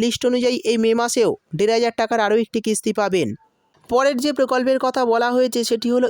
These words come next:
ইমাম ভাতা। তো সংখ্যালঘু যে সমস্ত ইমামরা রয়েছেন, তাদেরকে তিন হাজার টাকা করে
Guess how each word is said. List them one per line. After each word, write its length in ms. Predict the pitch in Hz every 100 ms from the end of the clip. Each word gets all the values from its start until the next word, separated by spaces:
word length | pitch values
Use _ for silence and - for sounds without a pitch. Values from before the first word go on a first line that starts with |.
| 220
ইমাম 200 | 233 233 233
ভাতা। 280 | 226 208 175 113 - _ _ - - -
তো 60 | 285 -
সংখ্যালঘু 480 | 262 254 277 285 277 247
যে 60 | 247
সমস্ত 260 | 254 254 - 262 226
ইমামরা 360 | 226 240 247 254 254
রয়েছেন, 340 | 247 240 214 139 160
তাদেরকে 340 | 220 240 247 254 240
তিন 100 | 233 240
হাজার 180 | 247 240
টাকা 160 | 226 233
করে 120 | 240